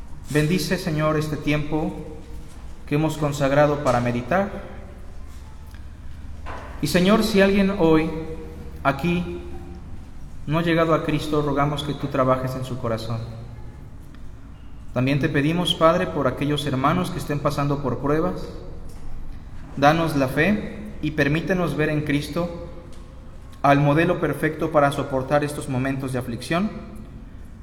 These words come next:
sabiendo que las aflicciones temporales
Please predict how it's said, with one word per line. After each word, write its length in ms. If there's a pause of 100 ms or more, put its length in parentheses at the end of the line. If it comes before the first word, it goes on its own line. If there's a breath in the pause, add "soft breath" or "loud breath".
(160)
sabiendo 500
que 720 (1160)
las 240
aflicciones 640
temporales 840